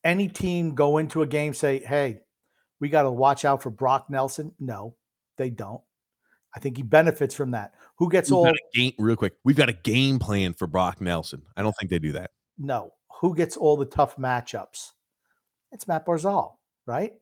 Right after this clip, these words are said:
Speaker 1: I mean, that's just the way it is. He's the best player by far, and teams say, "We're gonna take him away. Make them beat us another way." And you're right. Brock Nelson had a good year this year. That's, this is his career year. Here it is.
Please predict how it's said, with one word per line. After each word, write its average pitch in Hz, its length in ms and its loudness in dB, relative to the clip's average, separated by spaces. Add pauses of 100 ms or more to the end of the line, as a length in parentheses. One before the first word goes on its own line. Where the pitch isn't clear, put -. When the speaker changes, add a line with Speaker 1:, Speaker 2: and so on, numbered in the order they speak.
(840)
Speaker 1:
I 143 60 -6
mean, 143 200 -6 (120)
that's 160 200 2
just - 240 -4
the 160 60 0
way 147 240 4
it 156 80 4
is. 160 280 0
He's 131 240 -10
the 160 60 -4
best 160 300 2
player 131 280 2
by 127 220 2
far, 127 400 0 (300)
and 139 140 -8
teams 156 240 -2
say, 156 140 4
"We're 139 200 2
gonna 139 180 -4
take 170 560 -2
him 160 260 -2
away. 123 400 -2 (360)
Make 180 280 2
them 202 220 2
beat 165 200 0
us 165 160 2
another 131 520 0
way." 110 340 -8 (840)
And 254 140 -2
you're 277 80 -2
right. 277 260 0 (240)
Brock 147 280 0
Nelson 165 320 -2
had 180 160 -2
a - 20 -6
good 170 220 -2
year 160 180 2
this 156 220 -4
year. 180 280 -2 (560)
That's, 131 280 2
this 165 200 -2
is 165 120 -8
his 175 160 0
career 175 360 4
year. 143 320 -4 (200)
Here 127 240 -2
it 143 60 2
is. 113 360 -6